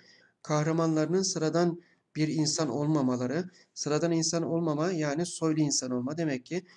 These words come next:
A bu sebeplerden biridir. Sonrasına baktığımızda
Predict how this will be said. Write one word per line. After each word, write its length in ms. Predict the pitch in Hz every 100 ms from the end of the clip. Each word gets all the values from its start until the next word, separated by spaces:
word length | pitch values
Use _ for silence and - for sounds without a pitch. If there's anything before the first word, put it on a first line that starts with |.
| - _ -
A 320 | 143 147 196 -
bu 100 | 170
sebeplerden 720 | 160 156 135 135 135 131 180 170
biridir. 380 | 147 123 123 - _ _ _ _
Sonrasına 460 | - 165 180 185 190
baktığımızda 640 | 180 180 175 135 156